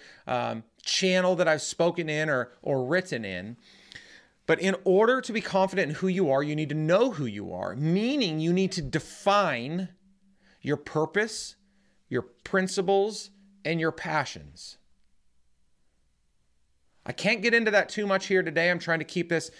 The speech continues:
episode pretty succinct, but very briefly,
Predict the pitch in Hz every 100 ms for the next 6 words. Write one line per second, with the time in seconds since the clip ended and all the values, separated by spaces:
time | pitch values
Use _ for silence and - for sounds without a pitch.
0 | - - 165 175 180 214 196 190 185 180
1 | 170 - 131 143 - - - - _ 131
2 | 135 156 196 254 262 143 156 160 - 92
3 | 76